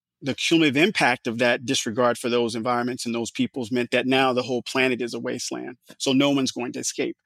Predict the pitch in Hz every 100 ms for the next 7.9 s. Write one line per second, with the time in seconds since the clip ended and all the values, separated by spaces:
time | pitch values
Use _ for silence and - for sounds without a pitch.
0 | - - - 117 - 160 127 123 120 117
1 | - 120 127 123 127 - 117 - _ _
2 | 127 - - 127 139 - 139 139 - -
3 | _ _ - - - 127 120 147 139 135
4 | - _ _ - 143 143 147 151 151 131
5 | 143 156 139 139 - 127 156 - 127 127
6 | 127 - 165 160 - 123 120 131 131 123
7 | 131 123 131 127 - 135 127 123 123